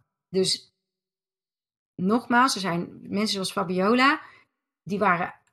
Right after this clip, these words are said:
eigenlijk op, op, op de timeline waar je op zat geen homegoing lifetimer, maar twaalf twaalf eenentwintig is het tsk, en ineens ben je nu wel homegoing lifetimer. Ongelooflijk veel mensen. Mijn team heeft laten zien hoe over de hele wereld mensen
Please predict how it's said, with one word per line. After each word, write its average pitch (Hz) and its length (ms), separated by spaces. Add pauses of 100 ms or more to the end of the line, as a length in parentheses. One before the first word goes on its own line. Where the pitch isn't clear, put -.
(260)
eigenlijk 254 400
op, 160 240
op, - 220 (100)
op 180 140
de 170 100
timeline 196 380
waar 165 120
je 170 100
op 226 100
zat - 160
geen 180 440
homegoing 175 400
lifetimer, 226 380
maar 170 180
twaalf 190 340
twaalf 175 520
eenentwintig 196 600
is - 200
het 160 220
tsk, - 440 (320)
en 175 200
ineens 220 360
ben 185 160
je 170 40
nu 160 140
wel 269 240
homegoing 156 380
lifetimer. - 420 (840)
Ongelooflijk 214 580
veel 175 160
mensen. 175 300
Mijn 170 200
team 254 180
heeft 214 180
laten 196 260
zien 208 220
hoe 208 140
over 226 320
de - 80
hele 277 600
wereld 226 340
mensen 185 540